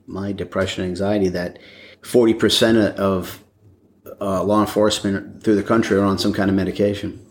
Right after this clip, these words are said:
for anxiety, depression, or, or whatsoever, hypertension, whatever it is. So,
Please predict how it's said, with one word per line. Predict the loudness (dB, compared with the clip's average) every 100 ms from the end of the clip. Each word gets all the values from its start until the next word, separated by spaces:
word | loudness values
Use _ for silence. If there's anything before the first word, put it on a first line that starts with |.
| _ _ _ _ -20 -20 -20 -6
for | 0
anxiety, | 2 2 2 2 0
depression, | -2 -2 -2 0 -2
or, | -2 -4
or | -8 -6 -4
whatsoever, | -2 -4 -2 0 0 -2
hypertension, | -2 -2 -2 0 0 -2 -6 -10 -16 -6
whatever | 2 2 4
it | 2
is. | 2 2 -2 -10 -12
So, | -8 -4 -4